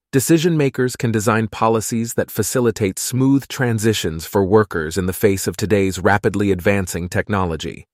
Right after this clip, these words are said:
Moreover, these findings can contribute to the ongoing discussion on the future of work, particularly regarding the need for social safety nets and support systems for workers displaced by technology.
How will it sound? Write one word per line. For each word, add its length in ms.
Moreover, 540
these 240
findings 460
can 180
contribute 560
to 80
the 160
ongoing 520
discussion 600
on 140
the 80
future 500
of 140
work, 340
particularly 640
regarding 460
the 80
need 260
for 160
social 380
safety 400
nets 340
and 140
support 360
systems 480
for 160
workers 460
displaced 540
by 100
technology. 840